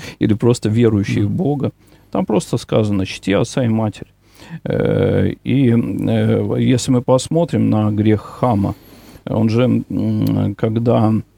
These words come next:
Speaker 1: ну, вот, э, краткую историю, что вот Ной приплыл в ковчеге с тремя сыновьями, э, посадил виноградник, напился вина, э, запьянел и в своём шатре упал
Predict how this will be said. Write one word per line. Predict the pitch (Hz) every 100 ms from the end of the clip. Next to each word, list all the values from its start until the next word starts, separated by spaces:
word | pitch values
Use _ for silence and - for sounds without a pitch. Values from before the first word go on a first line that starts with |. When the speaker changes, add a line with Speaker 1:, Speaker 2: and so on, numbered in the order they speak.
| _ _ _ -
Speaker 1:
ну, | 127 135
вот, | - 107 -
э, | - 104 104 98 - 95
краткую | - 117 107 - 113
историю, | - 120 110 98
что | 101 -
вот | 104 95
Ной | - 117 107 98 _ _ _
приплыл | - 107 117 95
в |
ковчеге | - 101 - 170 156
с | 135
тремя | - 120 113
сыновьями, | 110 - 113 110 104 101 151 - _ _ _
э, | - 104 101 -
посадил | 101 - 113 107 107
виноградник, | 107 110 120 156 180 160 147 -
напился | 117 110 123 107 -
вина, | 107 117 127 185 175 _ _ _ _ _
э, | - 87 104
запьянел | 117 - 139 151 170 180 165 - -
и | - 147
в | 147
своём | 131 135 139 147
шатре | - 123 139 147
упал | 165 117 - 120 151